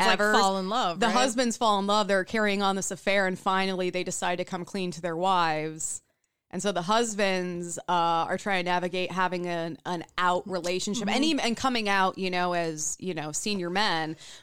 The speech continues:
Speaker 2: while the <laughs> wives are like,
Speaker 1: "What do
Speaker 2: "What?"
Speaker 1: we do now?"
Speaker 2: You know, it,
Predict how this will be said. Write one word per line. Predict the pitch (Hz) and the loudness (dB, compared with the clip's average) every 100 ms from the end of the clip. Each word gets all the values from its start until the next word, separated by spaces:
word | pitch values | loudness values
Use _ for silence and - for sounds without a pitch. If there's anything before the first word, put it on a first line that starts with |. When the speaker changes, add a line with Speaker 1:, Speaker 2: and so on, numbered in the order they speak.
| - | -2
Speaker 2:
while | 196 190 185 | 2 2 2
the | 165 | -2
<laughs> | |
wives | 185 226 202 214 175 | -2 0 2 0 -2
are | 190 180 | -4 -2
like, | 185 170 156 - _ _ _ _ _ _ | -2 -2 -4 -12 _ _ _ _ _ _
Speaker 1:
"What | 202 185 214 | -12 -4 4
do | 277 | 8
Speaker 2:
"What?" | 311 | 8
Speaker 1:
we | 415 480 | 10 8
do | 392 269 | 6 6
now?" | 226 208 196 196 | 4 2 2 4
Speaker 2:
You | 208 | 6
know, | 247 247 | 6 4
it, | - 277 | 2 -2